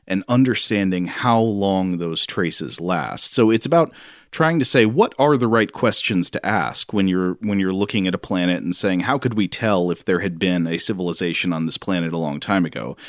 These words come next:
It is not a paper arguing that there was, in fact, a lost civilization deep in Earth's past.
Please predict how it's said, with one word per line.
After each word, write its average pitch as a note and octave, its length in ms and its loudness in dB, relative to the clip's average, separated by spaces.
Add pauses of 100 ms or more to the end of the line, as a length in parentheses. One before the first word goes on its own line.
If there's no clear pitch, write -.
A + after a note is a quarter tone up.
(220)
It A2 120 0
is G2 200 0
not D#3+ 540 4
a G#2+ 60 -4
paper G2+ 460 -2
arguing G2 540 2
that F#2 200 -4
there F#2 180 2
was, G2 460 2
in F#2 300 -4
fact, A#2+ 680 -2
a G2 120 -2
lost F#2+ 460 -2
civilization E2+ 920 -4 (320)
deep G2+ 220 0
in F#2 140 0
Earth's E2+ 280 -2
past. D#2 560 -6